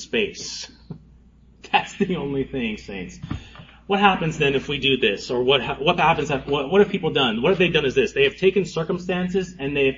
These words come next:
added them and made them elements. They've give-, they've given them religious, spiritual value when there is nothing inherently about these things that are spiritual, and there's nothing that we can do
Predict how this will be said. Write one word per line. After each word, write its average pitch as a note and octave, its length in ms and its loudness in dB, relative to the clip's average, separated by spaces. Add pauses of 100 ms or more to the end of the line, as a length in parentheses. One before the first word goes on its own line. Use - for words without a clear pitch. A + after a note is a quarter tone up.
added C#3+ 340 2
them D3+ 280 4
and B2+ 160 -2
made C3+ 180 2
them C3+ 160 -2
elements. G2+ 640 -8 (920)
They've D3+ 440 4
give-, D#3 220 4
they've D3+ 240 8
given F3+ 240 6
them F3+ 220 4
religious, E3 880 4 (240)
spiritual F#3 960 6
value C3+ 720 4 (240)
when D#3 160 4
there E3+ 160 6
is E3 140 0
nothing G3 460 4
inherently E3+ 640 2
about D3 340 4
these E3+ 220 4
things F#3 380 0
that D#3+ 140 0
are C#3 140 0
spiritual, G3+ 680 4
and E3+ 120 0
there's E3 180 0
nothing F#3 480 4
that D3 220 4
we F3+ 260 4
can E3+ 200 2
do A3 500 8